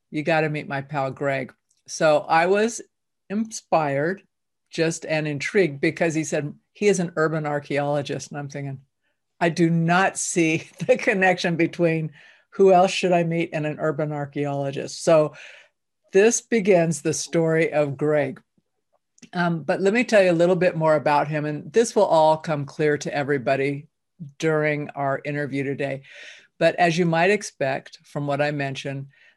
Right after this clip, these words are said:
um, Greg is a historian, he's an educator, and what he likes to say is he's a finder of things.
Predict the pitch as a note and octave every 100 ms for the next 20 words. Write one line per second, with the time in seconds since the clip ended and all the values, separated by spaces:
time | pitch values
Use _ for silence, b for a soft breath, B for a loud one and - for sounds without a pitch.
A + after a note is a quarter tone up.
0 | _ D3+ D3 - _ _ _ - F3+ G#3+
1 | A3+ G#3 E3+ D#3+ - - D#3 D3+ D3+ D3+
2 | D3 C#3+ C#3 D3+ D3 D#3 F3 F3 F#3+ F3
3 | D#3+ C#3+ D3 - D#3+ D3+ D3+ - - -
4 | D#3 F3+ A3+ A3 G#3+ G#3+ F3+ - D#3 D3
5 | F3 D#3 C#3+ C#3 - D3+ F#3+ G3+ G#3+ -
6 | E3+ - - C#3+ B2